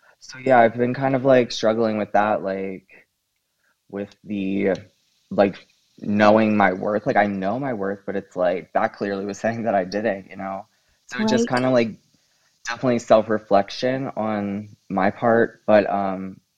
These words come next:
Speaker 1: like, choosing yourself at the end of the day, it's better to have wasted,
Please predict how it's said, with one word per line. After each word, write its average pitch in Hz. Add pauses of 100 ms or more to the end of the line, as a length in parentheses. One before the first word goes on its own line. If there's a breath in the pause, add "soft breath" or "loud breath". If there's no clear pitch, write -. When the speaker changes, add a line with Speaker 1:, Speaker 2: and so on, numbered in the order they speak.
(440)
Speaker 1:
like, 107 (200)
choosing 147
yourself 104 (160)
at 104
the 107
end 104
of 104
the 110
day, 101 (920 soft breath)
it's 123
better 131
to 139
have 123
wasted, 113